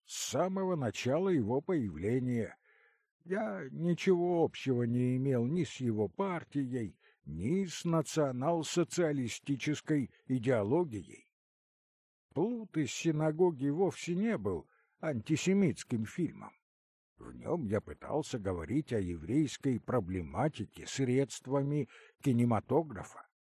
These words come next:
Да, некоторые персонажи моей ленты говорят так же, как нацисты и ученики Розенберга.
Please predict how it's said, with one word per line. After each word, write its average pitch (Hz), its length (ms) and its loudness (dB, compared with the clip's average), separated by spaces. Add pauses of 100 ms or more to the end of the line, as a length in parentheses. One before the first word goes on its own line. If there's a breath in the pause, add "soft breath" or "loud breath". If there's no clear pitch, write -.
(440)
Да, 165 580 -6
некоторые 127 1120 0
персонажи 120 760 0
моей 113 400 2
ленты 85 760 -4
говорят 160 520 -2 (120)
так 180 280 2
же, 147 280 2 (420 loud breath)
как 170 240 -6
нацисты 160 1120 0
и 104 140 -2
ученики 127 680 2
Розенберга. 135 1040 0